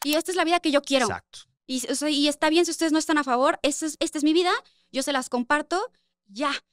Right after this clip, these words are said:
Speaker 1: Y entonces de repente sí es como, ok, la reportera es la que tenía como esta
Speaker 2: El sesgo, o
Speaker 1: e-,
Speaker 2: sea,
Speaker 1: este
Speaker 2: o
Speaker 1: sesgo.
Speaker 2: que te la voy a aventar, vamos a, vamos a poner otra vez mi gorrito de aluminio.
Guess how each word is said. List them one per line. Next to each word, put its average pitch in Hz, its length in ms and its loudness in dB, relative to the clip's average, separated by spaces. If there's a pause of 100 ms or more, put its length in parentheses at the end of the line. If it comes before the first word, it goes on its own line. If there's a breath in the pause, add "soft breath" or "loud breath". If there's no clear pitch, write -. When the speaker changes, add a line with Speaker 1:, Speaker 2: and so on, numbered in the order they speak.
(300)
Speaker 1:
Y 247 100 0
entonces 392 360 2
de 370 80 2
repente 285 360 0
sí 294 100 -2
es 277 80 -4
como, 294 280 -4
ok, - 180 -10 (360)
la 240 180 -4
reportera 240 840 0
es 247 120 -2
la 262 120 0
que 226 100 -4
tenía 240 520 2
como 220 280 -6
esta 233 580 -2
Speaker 2:
El 104 120 -6
sesgo, 104 420 -2
o 87 40 -6
Speaker 1:
e-, 90 40 -8
Speaker 2:
sea, 104 260 2
Speaker 1:
este 101 120 0
Speaker 2:
o 104 40 0
Speaker 1:
sesgo. 339 640 -2 (180)
Speaker 2:
que - 120 -4
te 110 100 -2
la 110 60 0
voy 117 80 2
a - 20 2
aventar, 151 420 2
vamos 117 320 2
a, 120 60 -2
vamos 113 280 -6
a - 20 -20
poner 120 160 -2
otra 120 140 0
vez 117 60 2
mi 117 80 2
gorrito 98 360 0
de 104 60 4
aluminio. 92 360 -4